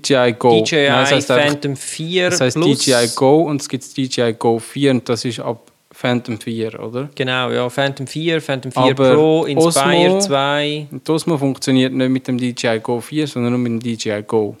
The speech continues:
Speaker 2: Okay.
Speaker 1: Und was man jetzt eben hätte können machen, wäre gewesen, eine Osmo-App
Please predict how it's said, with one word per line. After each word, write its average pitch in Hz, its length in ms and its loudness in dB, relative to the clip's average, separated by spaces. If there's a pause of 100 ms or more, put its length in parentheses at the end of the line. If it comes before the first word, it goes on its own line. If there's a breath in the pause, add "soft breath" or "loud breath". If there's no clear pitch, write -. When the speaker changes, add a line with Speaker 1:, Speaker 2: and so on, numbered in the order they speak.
(480)
Speaker 2:
Okay. 127 400 -2 (1500 soft breath)
Speaker 1:
Und 135 360 2
was 139 260 2
man 151 100 4
jetzt 147 180 2
eben 143 140 2
hätte 131 180 0
können 131 260 0
machen, 147 540 2
wäre 123 240 0
gewesen, 127 380 -4
eine - 360 -4
Osmo-App 151 680 0